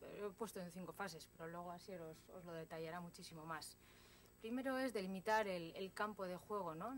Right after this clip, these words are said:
Eh, qué, qué, qué se va a permitir, qué no se va a permitir, qué podemos hacer, qué es lo que no podemos hacer y cómo vamos a informar, ¿no? de esas posibilidades que tenemos. En segundo lugar, se iniciaría esa escucha, ¿sí?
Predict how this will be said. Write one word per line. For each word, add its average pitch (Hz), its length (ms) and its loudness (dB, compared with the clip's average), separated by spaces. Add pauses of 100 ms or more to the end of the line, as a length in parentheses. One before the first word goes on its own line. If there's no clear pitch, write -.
Eh, 156 440 -4 (300)
qué, 202 140 -4
qué, 196 440 0
qué 208 200 0
se 196 180 -2
va 180 80 4
a 175 80 0
permitir, 180 600 -4 (100)
qué 185 100 -6
no 180 100 -8
se 180 140 -12
va 175 60 -4
a 156 40 -6
permitir, 180 640 -2
qué 190 120 -4
podemos 165 420 0
hacer, 214 400 0
qué 208 100 0
es 196 100 -6
lo 190 120 0
que 170 100 -6
no 170 120 -4
podemos 160 420 -8
hacer 208 340 -2 (320)
y 180 80 -8
cómo 214 220 -2
vamos 208 280 0
a 226 60 0
informar, 175 720 0
¿no? 190 180 -6
de 170 160 -4
esas 180 260 -6
posibilidades 170 720 -6
que 160 100 -10
tenemos. 151 560 -8 (720)
En 196 140 -6
segundo 254 320 -2
lugar, 262 320 2
se - 140 -2
iniciaría 180 600 -2
esa 247 200 -4
escucha, 165 520 -8 (460)
¿sí? 226 260 -6